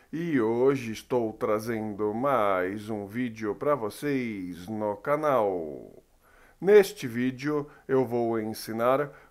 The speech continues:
como ativar ou desativar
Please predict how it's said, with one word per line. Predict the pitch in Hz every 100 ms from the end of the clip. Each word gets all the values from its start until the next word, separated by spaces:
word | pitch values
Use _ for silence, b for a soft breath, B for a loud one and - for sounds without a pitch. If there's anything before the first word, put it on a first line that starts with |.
| _
como | 147 127 123
ativar | 147 196 - 185 160 143 120
ou | 113 117
desativar | 113 143 170 165 160 156 139 135 113 104